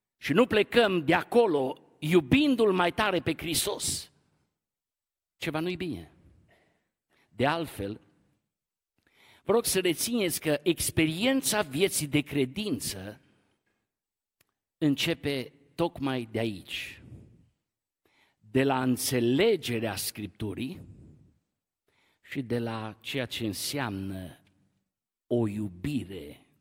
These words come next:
cu căldură a lui Hristos. Blaise Pascal, filozof, gânditor creștin francez,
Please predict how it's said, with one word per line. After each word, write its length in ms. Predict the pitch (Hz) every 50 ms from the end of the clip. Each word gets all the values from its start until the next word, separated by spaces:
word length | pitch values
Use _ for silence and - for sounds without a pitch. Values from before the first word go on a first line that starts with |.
| _ _
cu 220 | _ - 127 120 -
căldură 880 | - - 101 98 95 95 95 107 127 120 90 - 87 85 - - - _ _ _ _ _ _ _ _ _ _ _ _ _ _ _ _ _ _ _ _
a 100 | - 92
lui 180 | 80 87 85
Hristos. 640 | - - 87 - - - 76 - - - - - - - - _ _ _ _ _ _ _ _ _ _ _ _ _ _ _ _ _ _ _ _ _ _ _ _ _ _ _ _ _ _ _ _ _ _ _ _ _ _ _ _ _ _ _ _ _ _ _
Blaise 360 | 113 110 131 165 180 - -
Pascal, 720 | - 147 143 - - - 147 110 95 98 101 117 - - _ - - - - - - -
filozof, 960 | - - - 139 123 117 117 107 - 127 147 165 165 - - - - - - - - - - - - - - - _ _ _ _ _ _ _ _ _ _ _ _ _ _ _ _ _ _
gânditor 880 | 127 123 131 135 120 110 117 110 - 143 139 127 127 123 120 - - - - - 92 - - _
creștin 500 | - - 107 101 - - - 135 101 90
francez, 800 | 82 - - 107 98 95 87 - 123 131 135 127 - - -